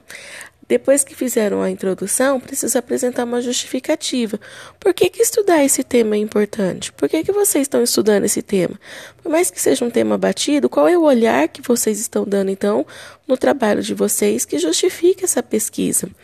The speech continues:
Ou ela não tem importância nenhuma, relevância nenhuma, né? Se não tivesse,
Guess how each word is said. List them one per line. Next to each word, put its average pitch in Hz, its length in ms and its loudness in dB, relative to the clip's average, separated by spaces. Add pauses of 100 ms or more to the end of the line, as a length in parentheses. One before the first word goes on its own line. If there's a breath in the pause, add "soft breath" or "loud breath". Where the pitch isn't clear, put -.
(420 loud breath)
Ou 349 80 6
ela 370 200 6
não 339 160 2
tem 277 160 2
importância 240 580 0
nenhuma, 196 380 -2
relevância 202 640 -2
nenhuma, 190 360 -8 (120)
né? 262 140 -4
Se 254 160 -4
não 233 100 0
tivesse, 262 560 0